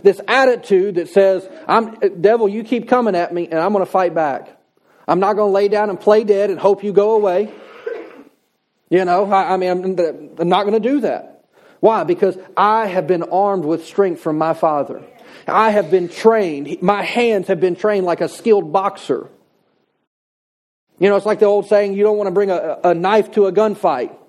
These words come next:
If you're gonna get in a fight, you better know what kind of fight it is. If I'm going to get into a wrestling match, I don't wanna come with boxing gloves on,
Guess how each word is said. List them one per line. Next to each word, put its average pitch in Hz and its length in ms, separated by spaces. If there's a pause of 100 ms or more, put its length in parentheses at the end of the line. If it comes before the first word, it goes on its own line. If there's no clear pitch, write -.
(420)
If 156 120
you're 247 100
gonna 214 120
get 214 80
in 214 80
a 190 40
fight, 226 300
you 202 80
better 214 160
know 208 120
what 214 100
kind 208 120
of 185 80
fight 214 280
it 202 100
is. 214 320 (1200)
If - 80
I'm 214 160
going 220 200
to 202 60
get 214 120
into 202 180
a 196 60
wrestling 214 480
match, 180 240
I 196 60
don't 220 140
wanna 214 140
come 220 220
with 196 140
boxing 208 360
gloves 165 300
on, 147 280